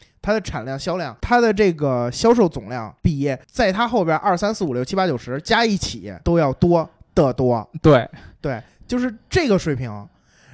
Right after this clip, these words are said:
Speaker 1: 然后它不光是在这个，就是民用的摩托车上，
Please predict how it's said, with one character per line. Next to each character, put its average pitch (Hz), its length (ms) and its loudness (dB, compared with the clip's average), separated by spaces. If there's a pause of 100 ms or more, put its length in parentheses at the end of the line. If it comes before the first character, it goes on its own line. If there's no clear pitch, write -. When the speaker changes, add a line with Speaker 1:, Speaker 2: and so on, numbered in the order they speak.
Speaker 1:
然 180 180 2
后 269 180 0
它 269 280 -2
不 233 280 -6
光 240 240 2
是 247 120 -4
在 196 480 -2
这 190 160 -2
个， 139 320 -2
就 165 100 -4
是 147 100 -4
民 139 180 -4
用 220 200 -2
的 131 480 -6
摩 131 180 -10
托 139 120 -4
车 143 80 -8
上， 127 280 -8